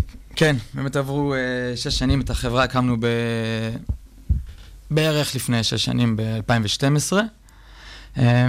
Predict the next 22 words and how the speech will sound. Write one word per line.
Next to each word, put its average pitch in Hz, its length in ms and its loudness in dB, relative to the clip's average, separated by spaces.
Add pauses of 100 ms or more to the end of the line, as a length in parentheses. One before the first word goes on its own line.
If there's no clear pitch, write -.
וטייני 165 360 2
טאפ, 156 180 0
מה 147 120 -2
שאנחנו 143 400 -2
עושים, 143 380 0
זה 123 100 -2
בעצם 131 300 0 (160)
מאפשרים, 131 680 2
היום, 143 400 2 (120)
כיום, 165 300 -2
מאפשרים 156 420 0
לילדים 143 640 2 (580)
בגילאי 135 400 4
גן 147 280 2
ויסודי, 135 600 0 (600)
גישה 160 640 2
למשחקים 120 960 0
חינוכיים 143 560 2
שמיוצרים 139 640 2
על 127 100 2
ידי 139 380 2
מורים. 120 460 2